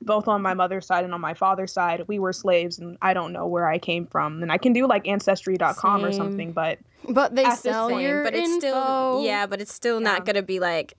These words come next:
Speaker 2: a, a daily connection to it, like
Speaker 1: Right,
Speaker 2: someone who
Speaker 1: like,
Speaker 2: grew
Speaker 1: I
Speaker 2: up in the culture.
Speaker 1: Right. It's not the same connection to the culture. On the other hand, when it comes to Black culture, I mean, one of the main reasons that I started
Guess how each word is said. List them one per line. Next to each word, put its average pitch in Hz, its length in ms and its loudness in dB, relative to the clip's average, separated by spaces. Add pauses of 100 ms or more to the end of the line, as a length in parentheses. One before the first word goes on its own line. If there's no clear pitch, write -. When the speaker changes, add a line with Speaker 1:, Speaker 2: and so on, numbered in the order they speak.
(160)
Speaker 2:
a, 185 240 4 (160)
a 208 100 2
daily 190 600 0 (100)
connection 196 640 0
to - 200 -8
it, 82 280 -4
like 185 160 -2
Speaker 1:
Right, 233 160 4
Speaker 2:
someone 175 180 0
who - 60 2
Speaker 1:
like, - 120 -2
Speaker 2:
grew 175 160 0
Speaker 1:
I 170 60 6
Speaker 2:
up 180 120 0
in 160 80 0
the 127 80 -8
culture. - 520 -8 (200)
Speaker 1:
Right. 214 440 0
It's 202 240 -10
not 226 340 -2
the 226 80 -2
same 208 420 -4
connection 202 520 0
to 190 120 -4
the 180 100 0
culture. 180 560 2 (420)
On 226 160 0
the 220 140 2
other 302 200 2
hand, 240 280 -2
when 214 100 -4
it 226 60 -8
comes 226 220 -6
to 202 80 -6
Black 214 260 2
culture, 185 600 -2
I 202 80 0
mean, 190 260 -4
one 226 160 2
of 277 60 2
the 226 80 2
main 208 260 0
reasons 196 380 -4
that 185 120 4
I 185 80 4
started 185 420 -2